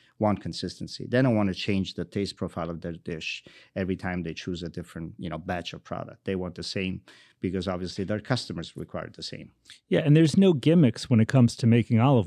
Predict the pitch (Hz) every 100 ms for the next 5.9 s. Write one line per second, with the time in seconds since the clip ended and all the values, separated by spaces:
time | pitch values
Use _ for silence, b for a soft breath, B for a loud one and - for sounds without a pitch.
0 | 104 95 113 151 131 156 160 139 120 -
1 | 156 139 131 127 113 120 110 117 117 -
2 | 123 107 123 131 _ 127 120 - 113 104
3 | 135 - _ _ 123 127 135 - 123 127
4 | 127 117 120 - 151 - 135 120 - 131
5 | 120 143 117 120 117 - - 135